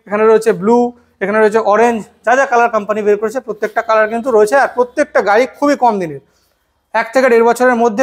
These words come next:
বা এক বছরের কম বয়সের গাড়িও রয়েছে। তো এখানে নাম্বার প্লেট এগুলোও দেখিয়ে দিচ্ছি। এখানে রয়েছে নাইনটি সিক্স নাম্বার, মানে বারুইপুর। যারা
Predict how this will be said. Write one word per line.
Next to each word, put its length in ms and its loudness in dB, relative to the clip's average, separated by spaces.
বা 40 2
এক 120 -4
বছরের 280 0
কম 200 0
বয়সের 300 0
গাড়িও 220 2
রয়েছে। 240 0
তো 100 -10
এখানে 240 2
নাম্বার 300 0
প্লেট 240 2
এগুলোও 300 2
দেখিয়ে 220 -2
দিচ্ছি। 160 -10
এখানে 220 0
রয়েছে 240 2
নাইনটি 280 0
সিক্স 200 -4
নাম্বার, 280 2
মানে 180 0
বারুইপুর। 380 2
যারা 140 0